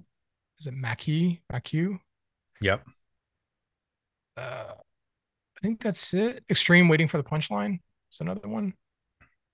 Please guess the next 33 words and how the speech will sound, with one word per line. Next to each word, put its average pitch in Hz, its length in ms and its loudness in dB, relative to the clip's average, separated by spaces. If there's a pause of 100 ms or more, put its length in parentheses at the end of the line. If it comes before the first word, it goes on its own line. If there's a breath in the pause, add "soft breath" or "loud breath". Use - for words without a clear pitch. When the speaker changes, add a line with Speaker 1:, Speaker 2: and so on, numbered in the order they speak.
(500)
Speaker 1:
We've 127 180 0
reviewed 127 360 0
all 139 180 2
those, 143 380 -2
and 120 260 -4
I - 1120 -20
think 127 120 -4
they're 117 80 -2
pretty 127 180 -2
solid. 156 340 0 (1040 loud breath)
Speaker 2:
So 175 180 6
I 170 60 10
gotta 180 160 10
mention 170 260 6
a 139 40 0
couple. 131 520 4
Mersa, 170 280 6
I 156 140 4
am 220 100 4
surprised. 135 760 2 (200)
I 139 120 6
thought 180 340 6
you 214 160 0
might 180 180 4
have 147 140 0
mentioned 139 540 0 (580 soft breath)
the 131 100 -2
What 123 260 2
Is 143 180 2
Jail 143 300 2
Like 117 320 2
E 117 160 -6
P 104 380 2